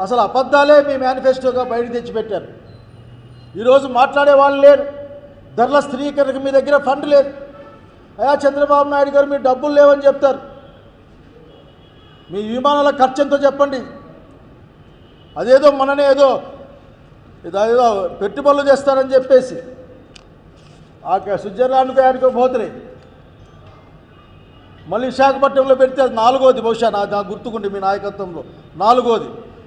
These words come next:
వచ్చిన డబ్బులు లేవు, పోయిన భూములు తప్ప. ఆ డబ్బులు ఏమొస్తాయి? మీసారి గట్టి పెట్టుబడులు వస్తాయని చెప్పారు మీరు. దానికోసం ఒక మూడు వందల కోట్లు ఖర్చు పెడుతుంది. అంతకుముందు అదేదో నమస్కారాలు పెడతామని, దాన్ని ఏమంటారు అప్ప అది?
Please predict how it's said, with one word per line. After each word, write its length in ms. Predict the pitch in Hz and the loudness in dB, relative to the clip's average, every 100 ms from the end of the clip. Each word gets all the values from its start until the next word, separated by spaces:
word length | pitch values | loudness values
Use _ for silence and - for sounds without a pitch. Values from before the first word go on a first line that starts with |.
| - - | -20 -14
వచ్చిన 340 | 175 - 254 247 | -12 -10 -10 -2
డబ్బులు 340 | 220 214 254 | 0 0 -4
లేవు, 240 | 269 269 277 | 4 4 4
పోయిన 280 | 247 262 | 0 -2
భూములు 360 | 240 240 269 262 | -2 -4 -2 0
తప్ప. 240 | 247 247 247 - - - - - - - - - - - 156 | 0 0 -2 -2 -14 -20 -20 -20 -20 -20 -20 -20 -20 -18 -10
ఆ 60 | 165 | -6
డబ్బులు 340 | 180 190 262 | -6 -2 4
ఏమొస్తాయి? 580 | 262 254 254 - 220 196 | 4 4 2 -2 -2 -8
మీసారి 480 | 220 233 247 269 277 220 | -10 -4 2 2 2 -6
గట్టి 220 | 226 320 | -6 -6
పెట్టుబడులు 460 | 311 269 269 247 247 | -4 -4 -2 -6 -6
వస్తాయని 400 | 247 247 240 233 | -6 -8 -6 -6
చెప్పారు 300 | 233 233 202 | -8 -8 -12
మీరు. 340 | 160 - - - - - - - - | -16 -20 -20 -20 -20 -20 -20 -20 -4
దానికోసం 520 | 202 269 277 277 269 | 0 0 2 2 2
ఒక 180 | 269 269 | -2 -2
మూడు 120 | 262 | 0
వందల 140 | 262 262 | 0 0
కోట్లు 280 | 254 254 | -2 -2
ఖర్చు 240 | 240 - 254 | -4 -8 -4
పెడుతుంది. 360 | 262 254 220 - - - - - - - - - - | -6 -4 -10 -12 -20 -20 -20 -20 -20 -20 -20 -20 -8
అంతకుముందు 580 | 208 247 262 269 285 294 233 165 - - - - - _ - 170 | -4 -2 -4 -4 -2 0 0 -2 -16 -20 -20 -20 -20 _ -18 -8
అదేదో 260 | 226 262 | 0 0
నమస్కారాలు 580 | 269 240 269 269 262 262 | 0 -4 -4 -4 -4 -2
పెడతామని, 560 | 262 262 262 254 254 240 | -2 -2 -2 -4 -4 -6
దాన్ని 220 | 240 240 | -6 -6
ఏమంటారు 300 | 254 254 233 | -8 -8 -8
అప్ప 140 | 247 | -8
అది? 360 | 247 269 262 208 | -8 -10 -14 -18